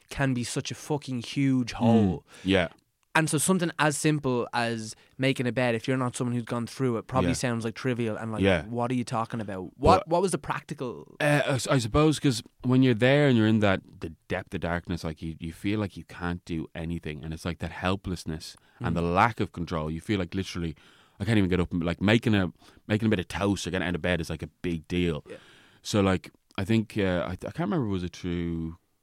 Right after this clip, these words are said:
Speaker 2: cognitive behavioral therapy or through one of these where it was just, like, it's, like, controlling the little things that you can't control makes,
Speaker 1: Mm.
Speaker 2: like, the bigger stuff easy to handle.
Speaker 1: Mm-hmm.
Speaker 2: If you break things down into, like, bite-sized chunks, so just making your bre-, bed and, like, making sure that's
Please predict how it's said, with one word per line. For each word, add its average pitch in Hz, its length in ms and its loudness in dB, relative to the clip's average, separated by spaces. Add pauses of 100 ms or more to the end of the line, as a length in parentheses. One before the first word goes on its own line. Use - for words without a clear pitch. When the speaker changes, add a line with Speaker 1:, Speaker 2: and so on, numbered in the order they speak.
Speaker 2:
cognitive 87 720 -10
behavioral 85 920 -8
therapy 82 420 -8
or 82 160 -4
through 85 240 -8
one 85 140 -4
of 82 80 -6
these 87 240 -4
where 85 120 -2
it 85 40 2
was 82 100 -4
just, - 220 -4
like, - 200 -2 (460)
it's, - 180 -14
like, 90 200 -6
controlling 110 600 -2
the 98 80 0
little 87 340 -4
things 82 340 -8
that 85 80 -8
you 67 100 -8
can't 82 260 -8
control 78 400 -8
makes, 78 260 -8
Speaker 1:
Mm. 101 40 -12
Speaker 2:
like, 78 160 -8
the 78 60 -10
bigger 80 220 -8
stuff 76 220 -12
easy 78 240 -8
to 80 80 -10
handle. 80 380 -8 (120)
Speaker 1:
Mm-hmm. 101 220 -14
Speaker 2:
If 98 80 -14
you 85 60 -6
break 85 320 -6
things 82 240 -6
down 82 160 -4
into, 78 120 -8
like, 76 160 -10
bite-sized 80 560 -8
chunks, 80 260 -6
so 80 60 -10
just 98 160 -8
making 104 360 0
your 98 120 0
bre-, 85 280 -4 (160)
bed 85 240 -4
and, 80 100 -8
like, 80 140 -10 (320)
making 87 200 -10
sure 90 120 -4
that's 90 180 -8